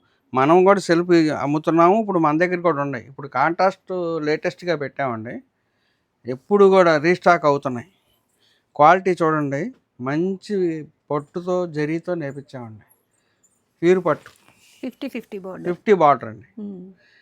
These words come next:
Speaker 1: పైన కింద ఫిఫ్టీ బార్డర్ వస్తుందండి.
Speaker 2: మ్మ్.
Speaker 1: రెండు వైపులా వస్తుంది.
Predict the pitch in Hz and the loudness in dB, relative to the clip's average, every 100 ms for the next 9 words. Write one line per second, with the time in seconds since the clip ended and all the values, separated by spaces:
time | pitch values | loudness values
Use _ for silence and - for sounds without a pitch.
0 | _ _ - 151 170 165 151 139 160 170 | _ _ -6 -2 0 -2 -4 -8 -8 -8
1 | 143 - 135 123 113 104 _ 104 98 110 | -10 -6 0 0 0 -10 _ -14 -14 -12
2 | 233 _ _ _ 202 185 175 _ _ _ | -16 _ _ _ -20 -20 _ _ _ _
3 | _ _ _ _ _ _ _ _ _ _ | _ _ _ _ _ _ _ _ _ _
4 | _ _ _ - 139 147 160 170 170 180 | _ _ _ -20 -8 -2 2 2 2 2
5 | 165 - 131 104 | 0 -2 -16 -16